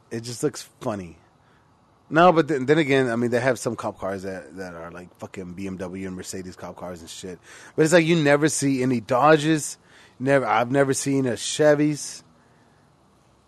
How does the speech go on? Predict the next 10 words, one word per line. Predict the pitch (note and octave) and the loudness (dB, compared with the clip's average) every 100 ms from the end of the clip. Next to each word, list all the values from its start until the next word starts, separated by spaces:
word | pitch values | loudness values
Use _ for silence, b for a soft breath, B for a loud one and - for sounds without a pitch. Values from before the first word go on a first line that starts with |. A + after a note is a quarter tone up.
| _ _ _ _ _ - | _ _ _ _ _ -6
I | C#3+ | -2
guess | D#3+ F#3+ | 0 2
maybe | F#3+ G3 | 2 2
Toyotas, | E3+ C3+ C3+ C3+ A#2 | -2 2 4 4 0
but | A#2 | -4
Toyotas | - C#3+ D#3+ E3 C#3 | -2 4 4 4 0
is, | A#2 G#2+ A2+ | -4 -6 -10
I | A#2 | -8
guess, | A#2 A#2+ | -4 -6
Japan. | - G#2 G#2+ A2 G2+ G2 | -8 -14 -10 -8 -8 -10